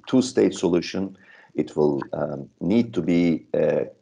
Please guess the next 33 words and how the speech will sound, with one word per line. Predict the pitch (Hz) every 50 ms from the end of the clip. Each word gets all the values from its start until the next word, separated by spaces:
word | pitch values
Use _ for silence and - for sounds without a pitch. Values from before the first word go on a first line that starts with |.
| _ _ -
it | - - -
will | - - 80
need | 92 123 123 127
to | -
come | - - 87 80
to | - -
the | 69 -
point | - - 78 73 76 - -
that, | - - - - - -
uh, | - 69 69 71 67 67 67 67
the, | - - 71 67 67 67 - - -
uh, | 76 71 67 67 67
North | 71 80 80 - -
Cyprus | - 71 67 - - 73 -
should | - - - - 80 67 -
be | - 76 78 76 76 76 - - _ _ _ _ _
the | - 85 82 76 - - _ -
counterpart, | - 85 80 80 76 73 71 - - 71 69 78 80 - - - - - _ _ -
and | 82 78 76
it | 71 71 - - -
will | 85 80 73 71 69 69 - _ _ _ _ _ _ -
be | - 80 82 80
the | 69 76 73 71 69
counterpart | - - 78 76 76 - - - - 69 69 - -
to | - 73
negotiate | 71 76 73 67 65 - - - 64 58 55 - - - _ _ _ - - - - - - -
two-state | - - 98 - - - - - -
solution. | - 60 58 58 - - - - _ _ _ _ _ - - - - - - -
But | 135 123 - -
let's | 143 147 147 -
begin | 147 123 120 113 98
with | 92 85 82
Varosha. | 76 64 62 - - - - -